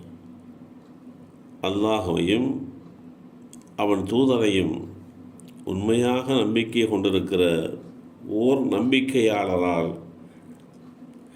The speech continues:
அவரால் மட்டுமே உலகத்தில் நிம்மதியாக வாழ முடியும். நிம்மதியை தருகின்ற அம்சங்கள்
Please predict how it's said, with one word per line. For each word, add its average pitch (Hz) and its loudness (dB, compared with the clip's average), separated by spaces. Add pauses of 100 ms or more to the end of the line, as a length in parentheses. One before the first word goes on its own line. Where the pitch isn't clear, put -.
(560)
அவரால் 123 0
மட்டுமே 123 2 (1000)
உலகத்தில் 92 0 (120)
நிம்மதியாக 92 -2
வாழ 82 0
முடியும். 82 0 (2500)
நிம்மதியை 175 4
தருகின்ற 135 4
அம்சங்கள் 110 2